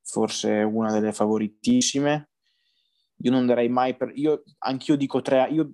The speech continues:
dico tre a uno per l'Efes. Però, ragazzi, io il Real non lo darei mai mor-, per morto, ecco.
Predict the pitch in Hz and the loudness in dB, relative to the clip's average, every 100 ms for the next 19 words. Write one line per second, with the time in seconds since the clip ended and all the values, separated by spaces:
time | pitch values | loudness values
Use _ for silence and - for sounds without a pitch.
0 | - 135 127 123 120 110 98 69 73 - | -4 -2 0 0 2 2 -2 -6 -12 -16
1 | _ _ _ _ 127 117 113 104 110 107 | _ _ _ _ 4 6 4 2 -4 -6
2 | - 120 _ _ _ _ _ - - _ | -8 -10 _ _ _ _ _ -20 -20 _
3 | _ 165 - _ _ _ _ 170 156 131 | _ -20 -20 _ _ _ _ 6 8 6
4 | - _ _ _ _ _ _ _ - 135 | 4 _ _ _ _ _ _ _ -4 0
5 | 127 107 - 110 - - 135 143 127 123 | 2 0 -8 -12 -14 -10 0 4 6 6
6 | 123 139 151 139 120 117 117 113 113 104 | 6 6 2 0 2 2 2 0 -2 -4
7 | 104 - 123 113 87 85 - - 76 76 | -8 -4 0 2 0 -2 -4 -2 -2 -2
8 | - - | -10 -18